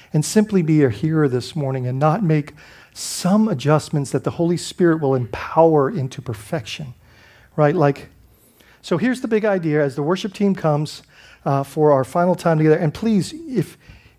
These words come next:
if, if it's not, we sing a last song beca-, from, from my perspective, from my heart,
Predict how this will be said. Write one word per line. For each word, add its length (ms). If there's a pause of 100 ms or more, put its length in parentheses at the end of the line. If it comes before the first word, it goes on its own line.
if, 320
if 180
it's 180
not, 260 (1200)
we 120
sing 260
a 40
last 340
song 500 (540)
beca-, 320
from, 400
from 180
my 160
perspective, 580
from 140
my 160
heart, 300